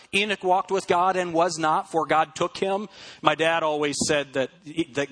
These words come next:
Jesus and Enoch were walking along, and Enoch said, "You know, we're, I'm getting tired, I gotta head home." And Jesus said, "My house is closer, let's go there." And he took him up with him.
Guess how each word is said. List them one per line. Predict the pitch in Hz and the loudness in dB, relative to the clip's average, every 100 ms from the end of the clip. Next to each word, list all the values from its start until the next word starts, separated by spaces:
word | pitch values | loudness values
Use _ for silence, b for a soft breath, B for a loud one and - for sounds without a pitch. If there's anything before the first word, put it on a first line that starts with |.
| 131 113 - | -10 -20 -4
Jesus | 170 180 151 131 143 | -2 0 -2 -4 -4
and | 123 | -4
Enoch | 170 170 139 139 | -2 -2 -4 -4
were | |
walking | 135 147 143 139 | 0 0 0 -2
along, | 135 143 143 123 - B B B | 0 0 0 -2 -8 B B B
and | 143 139 175 | -4 -2 -2
Enoch | 160 147 - | -2 -2 -2
said, | 151 143 | -4 -2
"You | 156 | -4
know, | 165 143 143 | -2 -4 -4
we're, | 147 | -6
I'm | 139 139 135 | -6 -6 -4
getting | 139 165 | -4 -4
tired, | 139 170 180 | -2 0 0
I | 139 | 0
gotta | 147 151 | 0 0
head | 143 135 | 0 0
home." | 151 160 | 0 -2
And | 135 | -4
Jesus | 127 147 139 | -4 -4 -2
said, | 156 139 | -4 0
"My | 143 | 0
house | 151 147 131 | 2 -2 -4
is | - | -4
closer, | 147 139 120 117 | -2 -2 0 -2
let's | 120 | -2
go | - 123 | 0 -2
there." | 113 104 92 _ _ _ _ _ _ _ _ _ _ _ _ _ | -2 -6 -12 _ _ _ _ _ _ _ _ _ _ _ _ _
And | 120 | -12
he | 113 | -4
took | 135 131 | -4 -4
him | 123 | -4
up | 113 - | -6 -6
with | 107 - | -10 -10
him. | 92 | -18